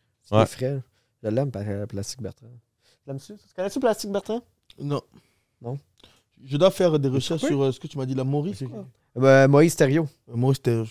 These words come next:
Speaker 3: Je
Speaker 1: Ouais.
Speaker 3: dois, je dois le, il y a des documentaires sur lui, j'imagine.
Speaker 1: Ouais, ouais, puis il y a un film aussi avec, euh, comment il s'appelle, euh,
Speaker 2: Je sais pas,
Speaker 1: très
Speaker 2: je
Speaker 1: bon
Speaker 2: savais même pas qu'il y avait
Speaker 1: acteur,
Speaker 2: même pas.
Speaker 1: j'ai oublié
Speaker 2: Michel
Speaker 1: le nom.
Speaker 2: Côté, quoi.
Speaker 1: Non.
Speaker 3: Ah ouais.
Speaker 2: Un acteur anglais, anglophone,
Speaker 1: Non,
Speaker 2: c'était
Speaker 1: non,
Speaker 2: quoi ?
Speaker 1: non,
Speaker 2: C'est un
Speaker 1: c'est,
Speaker 2: film
Speaker 1: c'est
Speaker 2: québécois ?
Speaker 1: québécois, c'est québécois.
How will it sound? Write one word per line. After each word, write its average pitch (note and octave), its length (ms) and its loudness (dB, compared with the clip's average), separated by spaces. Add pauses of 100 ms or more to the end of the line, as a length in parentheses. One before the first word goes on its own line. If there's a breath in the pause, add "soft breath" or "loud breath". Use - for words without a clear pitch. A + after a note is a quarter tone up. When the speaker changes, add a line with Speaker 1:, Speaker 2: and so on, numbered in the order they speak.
Speaker 3:
Je - 40 -10
Speaker 1:
Ouais. B2+ 120 0
Speaker 3:
dois, C3+ 120 0
je B2+ 100 -4
dois D#3 120 4
le, D3+ 180 2 (120)
il - 40 -6
y - 20 -2
a - 20 0
des E3 80 4
documentaires F3+ 420 0
sur - 120 -6
lui, D#4 100 2
j'imagine. B2+ 320 -2 (120)
Speaker 1:
Ouais, A#2 180 4
ouais, A2+ 200 4
puis A2 80 -6
il - 20 0
y - 40 -2
a - 20 -2
un G2 40 -4
film A2 260 -4
aussi A2+ 340 -4
avec, G2 360 -4
euh, F#2+ 260 -2 (400)
comment C#2+ 100 -12
il - 80 -16
s'appelle, E2+ 300 -18 (160)
euh, - 240 -20 (960)
Speaker 2:
Je F2 100 -12
sais D#2 120 -2
pas, F2+ 120 0
Speaker 1:
très A2 100 -2
Speaker 2:
je A2 40 -2
Speaker 1:
bon G#2+ 80 2
Speaker 2:
savais F#2+ 100 4
même G2 100 2
pas G#2 100 4
qu'il G2+ 40 6
y G2+ 40 6
avait G2 100 4
Speaker 1:
acteur, F#2+ 140 2
Speaker 2:
même F#2 80 -2
pas. G2 140 -2
Speaker 1:
j'ai - 60 -6
oublié G#2 60 0
Speaker 2:
Michel G#2 340 4
Speaker 1:
le G#2+ 60 0
nom. G2 80 -4
Speaker 2:
Côté, E3 380 0
quoi. C3+ 120 -4
Speaker 1:
Non. B2+ 100 -4 (840)
Speaker 3:
Ah C3+ 100 -6
ouais. C3 180 -4
Speaker 2:
Un F#2+ 80 -2
acteur G#2+ 240 6
anglais, D#3 460 6
anglophone, A#2 460 2
Speaker 1:
Non, E3+ 80 0
Speaker 2:
c'était A2 140 -2
Speaker 1:
non, A#2 40 0
Speaker 2:
quoi ? B2 100 6
Speaker 1:
non, A#2+ 60 6
Speaker 2:
C'est A#2 120 0
un - 20 2
Speaker 1:
c'est, G#2+ 60 0
Speaker 2:
film A2+ 80 2
Speaker 1:
c'est A2+ 60 0
Speaker 2:
québécois ? A2+ 300 4
Speaker 1:
québécois, A2+ 160 0
c'est - 100 -12
québécois. - 300 -10